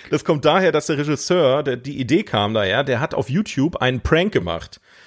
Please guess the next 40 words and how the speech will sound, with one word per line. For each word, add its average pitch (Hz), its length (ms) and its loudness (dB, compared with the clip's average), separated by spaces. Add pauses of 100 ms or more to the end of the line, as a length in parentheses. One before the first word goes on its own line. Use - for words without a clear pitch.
(260)
Der 117 100 4
hat 147 140 0
in 160 100 -2
einer 143 160 2
Zoom-Konferenz 160 680 0
während 165 260 0
der, 151 60 2
der 120 180 -4
ganze 143 240 -2
Film 151 180 2
spielt - 300 0
auch 87 80 2
in 107 80 2
der 110 100 4
Pandemie 120 460 0
übrigens, 175 360 0
im 127 140 -4
Lockdown, 117 640 0
also 107 200 -2
das 101 120 -4
ist - 40 -8
auch - 80 0
nochmal 139 300 0
wichtig 165 380 -4
zu 143 140 -8
wissen. 190 320 -4 (340)
Und 123 240 -2
da 147 180 4
hat 180 160 0
er 139 220 2 (260)
ein 117 220 0
YouTube-Video 175 640 0
produziert, 131 640 -2
wo 135 80 4
er 127 60 -2
seine 131 180 2
komplette 127 400 -2
Freundesgruppe 135 500 -2
verarscht - 460 -2
hat. 120 280 0